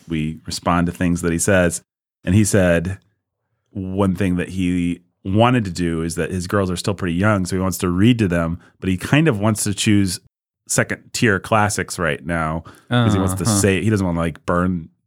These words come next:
Speaker 1: The Hobbit, for example,
Speaker 2: Right.
Speaker 1: while
Speaker 2: When they're
Speaker 1: they're
Speaker 2: so young.
Speaker 1: while they're so young that they
Speaker 2: Yeah.
Speaker 1: won't really get it. And so his choice of second-tier classic, it was Rats of Nim, which we could argue whether that is actually second tier or not.
Speaker 2: I don't think so.
Speaker 1: But, but I could see why you could, you might wanna burn that one
Speaker 2: Uh-huh.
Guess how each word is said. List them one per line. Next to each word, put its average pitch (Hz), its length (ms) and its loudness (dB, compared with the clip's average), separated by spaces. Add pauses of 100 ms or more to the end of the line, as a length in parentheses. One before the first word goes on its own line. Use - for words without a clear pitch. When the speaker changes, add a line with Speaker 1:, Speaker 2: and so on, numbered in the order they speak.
Speaker 1:
The 90 80 0
Hobbit, 82 420 0 (180)
for 90 140 -4
example, 78 640 -4
Speaker 2:
Right. 107 480 -2
Speaker 1:
while 90 200 2
Speaker 2:
When 135 100 4
they're - 100 4
Speaker 1:
they're - 100 0
Speaker 2:
so 113 120 2
young. 107 320 0
Speaker 1:
while 95 100 2
they're 90 120 0
so 92 180 -2
young 87 200 0
that 82 60 2
they - 60 2
Speaker 2:
Yeah. 135 240 2
Speaker 1:
won't 104 120 -2
really 85 220 -4
get 85 260 0
it. 76 200 -6 (360)
And 92 80 -8
so - 80 2
his 98 140 2
choice 170 240 2
of 131 80 -2
second-tier 95 460 -2
classic, 78 520 -4
it 69 120 -4
was 80 440 -2 (240)
Rats 78 220 -2
of 78 80 -12
Nim, 80 360 2
which 78 180 -4
we - 80 -10
could - 120 -6
argue 64 280 -4
whether 73 240 -8
that 67 240 -6 (160)
is 62 100 -14
actually - 240 -6
second - 280 -8
tier 57 260 -8
or 62 40 -6
not. 67 260 -4 (120)
Speaker 2:
I 107 120 0
don't 90 120 0
think 98 160 -4
so. 101 300 4 (160)
Speaker 1:
But, 156 160 4
but 165 100 4
I 165 80 4
could 110 140 0
see 117 180 6
why 95 580 4 (560)
you 98 260 2
could, 101 220 -2
you 101 120 4
might 87 180 0
wanna 85 160 0
burn 85 260 0
that 85 180 0
one 82 240 0
Speaker 2:
Uh-huh. 110 320 2